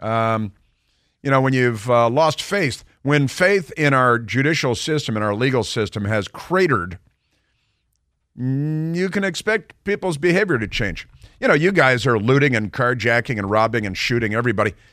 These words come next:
Please stop shooting everyone. Democrats, put your guns down, your illegal guns, and stop shooting everybody,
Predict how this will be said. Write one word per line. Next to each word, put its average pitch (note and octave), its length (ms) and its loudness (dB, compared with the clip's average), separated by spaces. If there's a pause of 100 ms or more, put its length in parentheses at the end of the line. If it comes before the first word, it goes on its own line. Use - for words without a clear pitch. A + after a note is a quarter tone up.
(180)
Please G#3 260 0
stop - 320 -2
shooting E3+ 420 2
everyone. G2 460 -2 (160)
Democrats, C3 840 -2 (460)
put A#3+ 320 -2
your F#3 140 4
guns E3 420 0
down, C3 460 0
your C3 160 2
illegal D3+ 480 2
guns, C3 320 2 (480)
and C#3 180 0
stop G#3 260 0
shooting A3 400 0
everybody, G#2+ 460 0